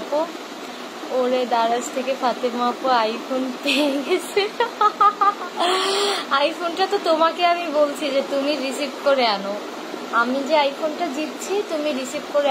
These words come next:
আনো। আমার এমনিতেই iPhone-এর প্রতি কোনো উইকনেস নাই, এই জন্য আমি সবসময় অন্য ফোন ইউজ করি। iPhone-এর প্রতি আমার কোনো উইকনেস নাই। এই ড্রেসটার সাথে গ্রিন কালারের লেন্সটা খুব মানাবে।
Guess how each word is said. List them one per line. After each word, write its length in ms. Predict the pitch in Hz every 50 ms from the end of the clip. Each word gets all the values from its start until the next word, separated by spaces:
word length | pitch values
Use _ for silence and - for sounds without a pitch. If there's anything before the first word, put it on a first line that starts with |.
| 247
আনো। 120 | 214 214 220 214
আমার 160 | 214 233 247 254 254
এমনিতেই 400 | 254 254 269 285 285 - 320 320 302 262 254
iPhone-এর 340 | 262 - - 277 269 277 269 - - -
প্রতি 200 | 311 285 - 294 269
কোনো 160 | 294 285 285 285 269
উইকনেস 460 | 247 247 240 - - 247 262 262 254 - - - 208
নাই, 140 | 196 180 165 - 185 - - - - - - - - - - - - - - - - - - - - - - - - - - 240
এই 60 | 247 240 269
জন্য 160 | 285 285 294 302 302 294
আমি 120 | 311 320 320 - - - - - - -
সবসময় 420 | - 269 262 - 311 311 302 311 302 269
অন্য 220 | 262 269 269 277 294 285
ফোন 100 | 320 294 269 233
ইউজ 160 | 220 226 214 - -
করি। 140 | 220 202 202 202 202 208 220
iPhone-এর 300 | - - 262 262 277 262
প্রতি 160 | 285 277 285 294
আমার 200 | 269 262 254 262 254 269
কোনো 120 | 262 262 254 233
উইকনেস 440 | 208 208 - - - 208 196 196 - - 214 196
নাই। 140 | 196 202 208 240 - - - - - - - - - - - - - 240
এই 80 | 233 226
ড্রেসটার 440 | - 247 240 254 254 - - 277 277 -
সাথে 180 | 285 262 294 285 262 233
গ্রিন 200 | 254 262 254 254 247 247
কালারের 420 | 254 254 254 254 262 269 269 254 262 254
লেন্সটা 380 | 240 240 240 226 - - 247 254 254 -
খুব 120 | 285 269 - - - 247
মানাবে। 360 | 240 220 214 214 214 214 214